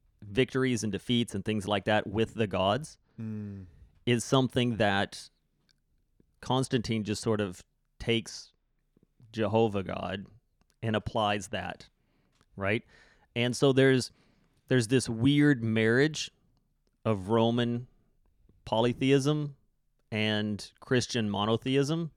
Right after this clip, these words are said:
Speaker 2: Mm.
Speaker 1: that Constantine does, right?
Speaker 2: Mm.
Speaker 1: Constantine's not a theologian. Well, Sproul would say he was.
Speaker 2: <laughs> He's not a great theologian.
Speaker 1: Everyone's a theologian.
Speaker 2: <laughs> Everyone's a theologian. Yeah.
Speaker 1: He,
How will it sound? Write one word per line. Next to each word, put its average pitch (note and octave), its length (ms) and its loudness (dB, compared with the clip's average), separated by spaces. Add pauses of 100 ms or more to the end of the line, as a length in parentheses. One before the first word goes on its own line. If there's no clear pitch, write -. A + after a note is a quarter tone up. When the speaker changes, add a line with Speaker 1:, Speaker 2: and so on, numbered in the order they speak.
Speaker 2:
Mm. A#2 340 -10 (300)
Speaker 1:
that A2+ 200 0
Constantine A2+ 680 -2
does, - 440 -8 (240)
right? G#2+ 260 2 (220)
Speaker 2:
Mm. A2 180 -12
Speaker 1:
Constantine's C#3 560 2
not A#2 220 2
a A#2 40 4
theologian. F2+ 680 -4
Well, G2+ 280 0 (2000)
Sproul A#2 400 2
would G2+ 120 0
say F2+ 200 -6
he F2+ 80 -4
was. F#2 280 -4 (180)
Speaker 2:
<laughs> - 200 -10
He's E3 180 2 (800)
not G3+ 120 6
a - 20 6
great C3+ 380 6
theologian. A#2 280 2
Speaker 1:
Everyone's D#3 380 8
a A#2 60 2
theologian. G#2 540 0
Speaker 2:
<laughs> - 0 -
Everyone's D#3+ 680 4
a D3 40 4
theologian. - 500 -2
Yeah. A2+ 60 -4
Speaker 1:
He, E3 240 6